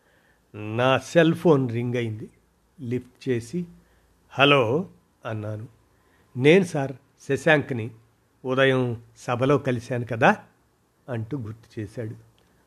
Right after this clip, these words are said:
అప్పుడు జ్ఞాపకం వచ్చింది ఆ కుర్రాడిని రమ్మన్న విషయం. ఆ సంగతే మర్చిపోయాను. రోజూ వాకింగ్ చేస్తూ అక్కడి గ్రంథాలయానికి వెళ్ళి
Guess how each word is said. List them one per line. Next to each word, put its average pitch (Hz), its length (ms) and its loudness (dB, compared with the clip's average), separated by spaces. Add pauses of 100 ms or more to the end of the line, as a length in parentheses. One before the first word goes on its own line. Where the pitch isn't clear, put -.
(460)
అప్పుడు 175 460 -2
జ్ఞాపకం 120 520 -6
వచ్చింది 113 480 -10 (640)
ఆ 123 120 2
కుర్రాడిని 123 840 -2
రమ్మన్న 123 480 -2
విషయం. 113 440 -4 (800)
ఆ 127 160 4
సంగతే 120 420 -4
మర్చిపోయాను. 120 760 -6 (880)
రోజూ 196 400 6
వాకింగ్ 143 520 2
చేస్తూ 180 460 -4 (340)
అక్కడి 131 300 -2
గ్రంథాలయానికి 123 880 2
వెళ్ళి 117 340 -4